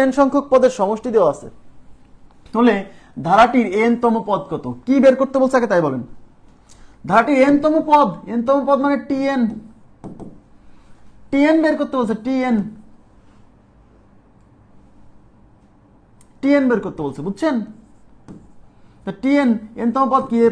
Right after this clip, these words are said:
প্লাস এন মাইনাস ওয়ান into D। এদিকে তাকান, তাহলে এন তম পদের এই ভ্যালু যদি বের করতে চান, তাহলে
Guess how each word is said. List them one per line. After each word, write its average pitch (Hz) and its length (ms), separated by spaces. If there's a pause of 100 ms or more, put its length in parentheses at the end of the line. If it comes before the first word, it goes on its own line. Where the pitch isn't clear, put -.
প্লাস 269 300 (760)
এন 214 100 (100)
মাইনাস 233 400
ওয়ান 208 140 (100)
into 214 180 (100)
D। - 20 (300)
এদিকে 226 260
তাকান, 220 220 (1200)
তাহলে 240 180 (140)
এন 277 80 (100)
তম 320 140 (180)
পদের 285 300 (200)
এই 247 160
ভ্যালু 220 260
যদি 302 200
বের 247 180
করতে 285 260
চান, 226 200
তাহলে 233 160